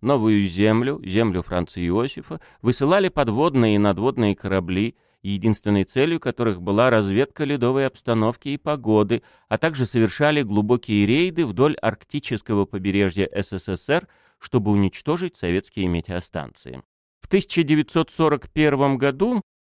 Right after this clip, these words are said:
Сомов был прикомандирован к Беломорской военной флотилии, а затем получил назначение в штаб морских операций Западного района Арктики на Диксон. Его главной задачей стала проводка судов Северным морским путём.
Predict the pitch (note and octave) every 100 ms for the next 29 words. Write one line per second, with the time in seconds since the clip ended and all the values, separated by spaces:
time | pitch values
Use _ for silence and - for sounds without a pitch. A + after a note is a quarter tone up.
0 | _ - D#3 G#3 G3 A#2 F3 F3+ C#3 -
1 | A#2 A2 B2 E3+ F#3+ F3 G#2 G2 A#2 A2
2 | D3+ E3+ - D#3+ A2+ A2+ C3 C3+ C3 B2
3 | - G2+ G2 G2 - - - G2 G#2 D#3
4 | D#3 A2+ - C3+ C3+ F2+ F#2 - B2+ C3
5 | A#2+ - G#2 - G2+ G#2 - F#2 - F#2+
6 | A#2 D3+ - B2 F#2+ G2 E2+ F2+ E2+ D#2+
7 | E2 F2+ F2+ - F#2+ E2 _ F2+ - F2+
8 | E2+ _ - A2+ F2 F2+ - - E2 E2
9 | D#2 _ _ _ _ - C3 C#3+ A#2+ C#3+
10 | B2+ B2 A2+ B2+ E3+ - C#3+ - B2 C#3
11 | C3 G#2+ A2 C3+ A2 - G2+ B2+ D#3 -
12 | C3 B2 A2 F#2+ F2+ - G2+ G#2+ G2+ -
13 | E2+ D#2